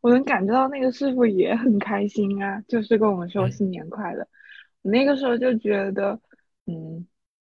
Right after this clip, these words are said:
Speaker 1: 挺
Speaker 2: 真好。
Speaker 1: 特别，人与人间就是很美好那种感觉。然后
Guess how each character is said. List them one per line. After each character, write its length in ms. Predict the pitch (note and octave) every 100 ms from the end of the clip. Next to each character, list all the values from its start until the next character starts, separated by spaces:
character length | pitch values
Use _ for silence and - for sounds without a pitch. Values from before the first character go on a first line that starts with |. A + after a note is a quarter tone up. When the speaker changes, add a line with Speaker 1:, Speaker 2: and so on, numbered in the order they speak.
| _
Speaker 1:
挺 260 | G3+ E3+
Speaker 2:
真 140 | D#3+ B2
好。 360 | A2+ - - -
Speaker 1:
特 180 | D4 B3+
别， 120 | G#3+ G#3 - _ _
人 180 | F#3 A3
与 100 | A3+
人 260 | F#3 F#3
间 260 | G3+ A#3 A#3
就 140 | C4+
是 280 | C4 A#3+ - _
很 240 | A3 G3
美 180 | F3 F3+
好 220 | G#3 G3
那 140 | F3 F3
种 160 | E3+ -
感 160 | - -
觉。 120 | - - _
然 160 | - A3
后 260 | C4 A#3+